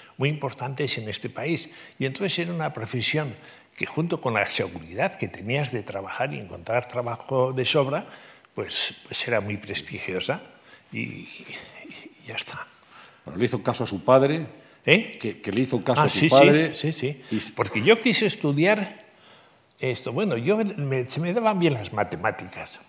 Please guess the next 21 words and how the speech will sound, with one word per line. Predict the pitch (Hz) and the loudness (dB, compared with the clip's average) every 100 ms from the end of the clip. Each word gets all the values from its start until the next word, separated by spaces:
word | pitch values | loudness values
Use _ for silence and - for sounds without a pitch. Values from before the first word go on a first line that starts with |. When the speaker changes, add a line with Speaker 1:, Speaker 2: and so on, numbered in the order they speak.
| - _ - _ _ - - | -20 _ -20 _ _ -16 -4
Speaker 1:
Es | 123 - | -4 -2
un | 117 | -4
poco | - 120 | -4 -2
la | 95 | 2
definición | 95 90 98 95 - 123 117 | 0 0 -6 -8 -6 -4 -4
de | 101 | -4
lo | 113 | -6
que | - - | -8 -4
podía | 101 98 104 | 0 2 2
ser | 120 | 0
un | 107 101 | -4 -6
ingeniero. | 101 107 92 82 87 - - - - - | -8 -8 -8 -10 -12 -14 -20 -20 -20 -10
Y | 143 | -8
entonces | 175 233 - | -6 -2 -2
en | 120 | 0
Bilbao | 104 139 185 | 0 0 0
daban, | 160 151 170 | 2 0 -2
en, | 139 - | -4 -6
estaban | 95 - 165 170 | -8 -6 -4 -4
ingenieros | - 110 113 113 | -4 -4 -2 -4
industriales. | 110 95 - 196 202 92 | -8 -10 -4 -2 -2 -4